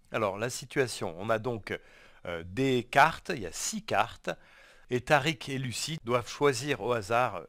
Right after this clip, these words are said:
aléatoirement, hein, donc au hasard, une carte. Alors, c'est d'abord Tariq qui commence, et ensuite c'est au tour de Lucie, mais on nous précise ici que c'est sans remise, hein. Sans remise, ça veut dire que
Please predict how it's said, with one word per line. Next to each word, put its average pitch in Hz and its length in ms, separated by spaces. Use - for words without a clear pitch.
aléatoirement, 101 800
hein, 82 80
donc 90 280
au 107 120
hasard, 104 460
une 160 160
carte. 131 440
Alors, 135 200
c'est - 140
d'abord 175 400
Tariq 151 560
qui 139 140
commence, 117 580
et 135 100
ensuite 127 320
c'est - 220
au 156 60
tour 196 180
de 135 80
Lucie, 117 420
mais 143 100
on 160 80
nous 156 100
précise 165 440
ici 156 280
que 156 140
c'est - 180
sans 196 360
remise, 120 500
hein. 90 160
Sans 156 280
remise, 135 460
ça 131 220
veut 110 100
dire 139 240
que 147 220